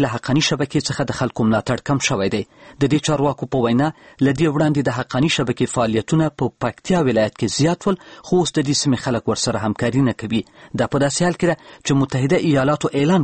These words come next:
کړی دی چې د حقاني شبکې د ځپلو لپاره یې ځانګړي، ځانګړی ځواک روزلی دی. رضوان مراد او د موضوع جزئیات.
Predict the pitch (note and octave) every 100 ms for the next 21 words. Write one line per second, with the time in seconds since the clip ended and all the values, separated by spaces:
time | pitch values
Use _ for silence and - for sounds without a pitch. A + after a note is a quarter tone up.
0 | - A2+ G2+ G#2 - - D3 A#2+ A#2 -
1 | B2+ B2+ D3 C#3 D3+ C#3 B2 - A#2+ F#3+
2 | F3 D3+ - D3+ D3+ D3 - - A#2+ B2
3 | A2+ A2+ A#2 F#2 - B2+ B2+ A#2+ F3 C3
4 | F#2+ A2 - A2+ - A2+ G3 A2 - _
5 | - C3+ C#3+ E3 D#3+ D3+ D#3 - B2 A2+
6 | G#2+ G#2+ - B2+ B2+ C3+ - G2+